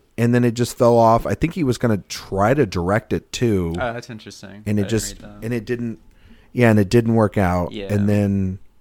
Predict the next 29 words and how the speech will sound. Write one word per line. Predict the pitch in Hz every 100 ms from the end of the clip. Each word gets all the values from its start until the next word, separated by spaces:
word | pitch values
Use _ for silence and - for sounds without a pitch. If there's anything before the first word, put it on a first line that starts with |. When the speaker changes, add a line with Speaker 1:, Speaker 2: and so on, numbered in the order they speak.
| _ _ _ _ _ _ _ _
Speaker 1:
um, | 104 98 95 92 92 87 - _ _ _ -
and | 110 110
then, | 113 110 107 101 92 - _ _ _ _ _ _ _ _ _ _ _ _ _ _ -
uh, | 110 107 95 90 82
John | 92 117 113
Travolta | - 92 110 151 - 98
was | 95 -
considered | - 90 - 90 90 80
as | 85
well. | 95 90 65
Speaker 2:
Of | 65
course. | 107 101 - - _ 139
<laughs> | 139 -
Speaker 1:
He | 92 127
declined, | 110 101 - 95 104
yeah. | 85 85 - - - -
'Cause, | 233 175
you | 220
know, | 214 185
hey, | 214 247 165
I'm | 160 180
in, | 196 196 214 202
I'm | 214 208
in | 202
Speaker 2:
<laughs> |
Speaker 1:
space. | 160 311 226 147 - - 240
And, | 254 208 190 - 139 _ - - - - -
um, | 165 160 147 135 131 123 95 - _ _ _ _ - _
but | 135 117 127 120 113